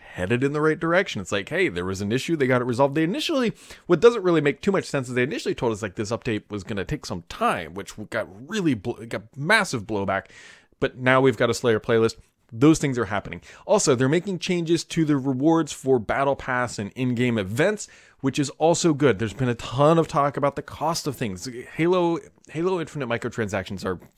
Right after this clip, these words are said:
are brutal, I think is the only way to describe them. But at least the in-game events where you can earn gear is being refined and being updated.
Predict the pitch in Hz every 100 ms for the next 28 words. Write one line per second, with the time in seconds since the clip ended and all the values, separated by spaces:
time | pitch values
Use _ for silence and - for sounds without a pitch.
0 | - 107 87 107 101 123 117 85 - 110
1 | 120 113 123 117 107 101 90 - 85 82
2 | - - - - - 123 139 143 143 180
3 | 202 - - _ 156 139 151 151 143 143
4 | 139 117 98 117 117 113 113 110 104 98
5 | - 131 131 127 120 117 - 117 117 117
6 | 107 104 107 107 95 87 104 101 90 -
7 | 160 160 151 123 104 92 - 143 - 139
8 | 123